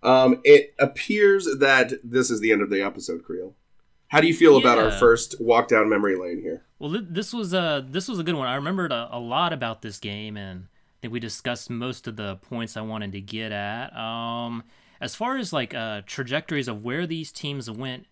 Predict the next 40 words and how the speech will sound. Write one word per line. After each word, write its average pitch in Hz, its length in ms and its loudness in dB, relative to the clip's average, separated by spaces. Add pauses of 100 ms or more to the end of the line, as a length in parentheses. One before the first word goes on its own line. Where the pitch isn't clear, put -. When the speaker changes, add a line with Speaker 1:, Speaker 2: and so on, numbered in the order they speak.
Speaker 2:
after 110 840 -10
this 107 380 -14
game. 101 280 -8
Speaker 1:
Yeah. 90 300 0 (640)
Speaker 2:
Um, 120 720 -6
so 117 400 -10
Miami, 151 1040 -8 (400)
uh, 104 220 -8
finished 139 320 -10
number 135 200 -6
two 131 240 -6
that 120 180 -6
year. 120 240 -8
The 113 100 -12
next 120 260 -10
year 131 100 -6
they 120 100 -8
were 113 80 -8
number 113 240 -8
five. 110 720 -8 (420)
They 101 120 -10
fell 117 220 -6
to 120 100 -10
eleven, 113 420 -6
then 104 100 -10
seventeenth, 120 760 -10
and 113 180 -12
then 107 560 -8
the 107 80 -14
very 120 220 -8
next 120 240 -8
season 117 320 -10
was 107 140 -12
two 127 160 -12
thousand 110 340 -8
six, - 360 -12
Larry 113 200 -10
Coker's 107 360 -14
last 104 380 -10
year. 127 320 -8